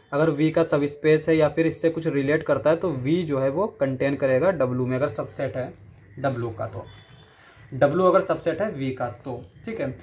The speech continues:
तो सिमिलरली यहीं पे भी हमारा यही चीज़ है, आरटी जो है वो कंटेन करेगा आरटी स्क्वायर को। और इस तरह से अगर हम यहाँ पे टी स्क्वायर को फिर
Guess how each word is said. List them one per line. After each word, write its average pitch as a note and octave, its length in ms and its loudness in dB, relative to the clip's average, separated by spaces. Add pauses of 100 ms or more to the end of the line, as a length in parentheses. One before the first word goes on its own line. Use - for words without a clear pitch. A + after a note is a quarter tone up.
(200)
तो E3+ 60 -6
सिमिलरली E3+ 460 4
यहीं F3 240 6
पे G3 160 0
भी G3 140 0
हमारा F#3+ 340 4 (580)
यही D#3+ 200 4
चीज़ F3+ 240 0
है, G#3+ 120 0 (100)
आरटी C#3+ 380 4
जो D#3+ 160 4
है E3 80 6
वो F#3 120 2
कंटेन D#3 420 0
करेगा D3+ 320 2
आरटी C#3 540 0
स्क्वायर C#3 480 0
को। F#3 200 -2 (960)
और D3 300 8
इस - 300 -4
तरह F3 180 8
से F3 120 4
अगर F3+ 140 8
हम F3 120 4
यहाँ D#3+ 180 4
पे E3+ 160 2
टी D#3+ 220 2
स्क्वायर D#3+ 340 2
को E3 140 2
फिर D#3+ 300 -6